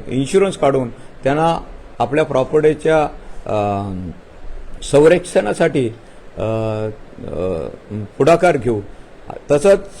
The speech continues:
कालच मला वाटतं सांगितलं त्या लोकांनी की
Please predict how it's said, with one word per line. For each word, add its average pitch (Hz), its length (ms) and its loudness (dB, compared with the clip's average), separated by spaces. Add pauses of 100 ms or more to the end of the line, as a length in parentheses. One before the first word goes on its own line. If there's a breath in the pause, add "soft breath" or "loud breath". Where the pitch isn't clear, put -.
(120)
कालच 175 380 4
मला 160 180 0
वाटतं 160 380 2
सांगितलं 139 540 0 (180)
त्या 131 160 2
लोकांनी 127 420 -2 (420 loud breath)
की 170 320 2